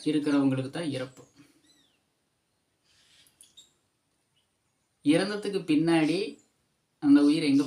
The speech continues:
போகுது? நீங்க வாழும் காலத்துல அது தந்தையா இருக்கலாம்,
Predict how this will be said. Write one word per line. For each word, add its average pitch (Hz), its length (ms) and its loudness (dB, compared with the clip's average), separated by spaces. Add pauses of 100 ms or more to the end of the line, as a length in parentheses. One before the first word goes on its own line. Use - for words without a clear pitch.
(100)
போகுது? 131 280 -4 (2250)
நீங்க 156 220 6 (120)
வாழும் 170 400 2
காலத்துல 156 440 -2 (1700)
அது 139 160 -2 (140)
தந்தையா 143 400 6
இருக்கலாம், 131 360 -4